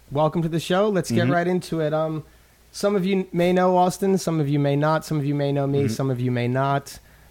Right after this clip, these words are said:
Speaker 1: But, uh, I thought, I thought we'd start the show with, uh, introducing ourselves, a little
Speaker 2: Mm-hmm.
Speaker 1: bit of history of who we are,
Speaker 2: Yeah, definitely.
Speaker 1: and, uh, kinda getting into that. So, uh, Austin, h-,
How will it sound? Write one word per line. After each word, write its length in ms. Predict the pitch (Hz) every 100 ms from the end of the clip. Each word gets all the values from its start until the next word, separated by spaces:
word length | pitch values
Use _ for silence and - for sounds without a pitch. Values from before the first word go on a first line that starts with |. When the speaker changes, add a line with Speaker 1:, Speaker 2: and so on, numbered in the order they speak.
| - -
Speaker 1:
But, 220 | 147 143
uh, 100 | 143
I 100 | 139
thought, 360 | - 151 151 -
I 80 | 135
thought 240 | - 156
we'd 120 | 151
start 260 | - 156 143
the 80 | 143
show 280 | - 151 147
with, 260 | 143 -
uh, 260 | 143 139 131 - - -
introducing 460 | 175 156 165 160 170
ourselves, 540 | 160 151 160 156 147
a 40 | 147
little 160 | 151 117
Speaker 2:
Mm-hmm. 40 |
Speaker 1:
bit 40 | 147
of 100 | 139
history 460 | 147 - 147 147 143
of 100 | -
who 100 | 143
we 160 | 143
are, 380 | 139 139 135 139
Speaker 2:
Yeah, 280 | 104 127 151 -
definitely. 340 | - 127 143 143
Speaker 1:
and, 80 | 139
uh, 220 | 143 135
kinda 280 | - 147 143
getting 240 | 143 143
into 240 | 143 139 139
that. 320 | 143 139 -
So, 460 | - 165 165 165
uh, 320 | 160 160 156 143 - - - -
Austin, 380 | 175 175 151
h-, 80 | 131